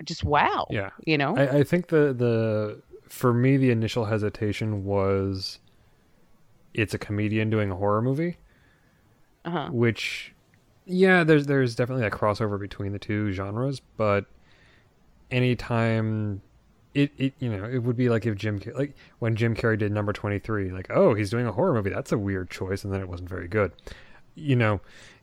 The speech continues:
Speaker 2: it's the, so when it was like, "Oh, he's gonna do this horror movie," it's like, I'm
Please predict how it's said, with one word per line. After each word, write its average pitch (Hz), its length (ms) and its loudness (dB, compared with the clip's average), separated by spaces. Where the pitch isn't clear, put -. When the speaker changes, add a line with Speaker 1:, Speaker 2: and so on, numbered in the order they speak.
Speaker 2:
it's 151 340 2
the, 143 260 -4
so 143 200 4
when 123 200 4
it 117 40 2
was 110 100 2
like, 117 140 0
"Oh, 214 100 2
he's 123 160 2
gonna 123 140 4
do 117 120 2
this 110 120 -2
horror 175 260 0
movie," 117 220 4
it's 104 120 -2
like, 101 300 0
I'm 117 240 0